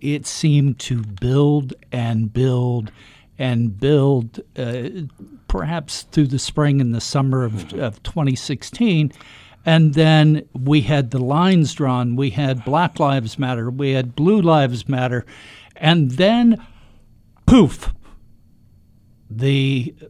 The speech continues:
Speaker 1: explosion of the presidential
Speaker 2: Yes.
Speaker 1: election.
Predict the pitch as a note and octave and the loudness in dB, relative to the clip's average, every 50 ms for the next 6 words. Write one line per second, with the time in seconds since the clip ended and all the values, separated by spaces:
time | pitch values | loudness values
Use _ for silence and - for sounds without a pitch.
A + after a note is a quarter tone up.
0 | - _ - B2+ A2+ - - - - - D3 E3+ F#3 G3 G#3+ F3+ - - D#3+ D3 | -20 _ -12 -10 -8 -8 -10 -10 -8 -2 2 4 4 6 4 4 2 2 4 4
1 | C#3 C#3+ C#3+ - - - - C#3 C#3 C#3 C3 B2+ B2 A#2 A#2 A#2 A#2 B2+ B2+ B2+ | 4 2 0 -2 -6 -6 -4 -2 0 0 0 -2 -4 -6 -6 -4 -2 -2 0 0
2 | B2 B2 B2 A#2+ A#2 - - D3+ D3+ - - C#3 A#2+ C#3+ D#3+ D#3 - E3 B2+ G#2+ | 0 -2 -2 -4 -6 -4 -2 -2 -2 0 -2 -2 0 0 0 0 0 -2 -2 -2
3 | A2 - - - _ - - _ - G#2 F#2 F#2 - - C#3+ C3 A#2 C3+ C3+ B2+ | -2 -4 -8 -14 _ -20 -20 _ -16 -14 -14 -14 -10 -8 -6 -4 -2 0 0 -2
4 | - - - - A#2 A2+ A2 A2+ A2 | -2 -4 -6 -6 -6 -4 -4 -6 -6